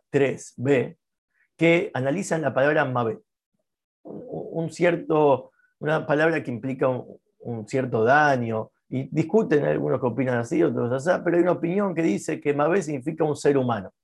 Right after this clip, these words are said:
Para probar la afirmación, citan a Yeshayahu, el profeta, en veintiuno doce, que habla de alguien que está suplicando a Dios por la redención. Dice el centinela,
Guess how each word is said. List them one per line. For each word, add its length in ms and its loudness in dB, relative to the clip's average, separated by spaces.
Para 280 -4
probar 340 4
la 120 6
afirmación, 920 2
citan 460 0
a 80 2
Yeshayahu, 920 2
el 80 -6
profeta, 520 -2
en 120 0
veintiuno 480 2
doce, 500 2
que 100 4
habla 340 6
de 120 6
alguien 280 2
que 60 -6
está 180 0
suplicando 600 -2
a 60 4
Dios 300 2
por 240 2
la 220 0
redención. 880 -2
Dice 520 -2
el 160 -2
centinela, 840 0